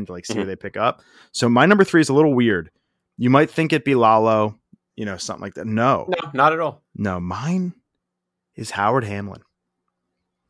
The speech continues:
Speaker 1: I wanna see the end of his story very badly because he's not in Breaking Bad.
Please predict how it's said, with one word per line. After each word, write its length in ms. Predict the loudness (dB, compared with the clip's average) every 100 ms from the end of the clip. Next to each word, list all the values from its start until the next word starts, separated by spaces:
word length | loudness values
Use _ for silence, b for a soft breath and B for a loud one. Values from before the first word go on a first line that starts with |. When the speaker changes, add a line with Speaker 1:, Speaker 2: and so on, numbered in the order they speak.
| _ -20 -20 _
Speaker 1:
I 240 | -6 -4 -4
wanna 260 | -4 -6
see 260 | -6 -4 -4
the 240 | -4 -4
end 220 | -6 -4 -4
of 100 | -6
his 200 | -6 -6
story 440 | -6 -6 -6 -8
very 340 | -8 -6 -6 -8
badly 440 | -10 -12 -14 -16
because 360 | -16 -10 -10 -6
he's 240 | -6 -4
not 240 | -4 -4
in 100 | -4
Breaking 340 | -4 -6 -10 -16
Bad. 260 | -16 -18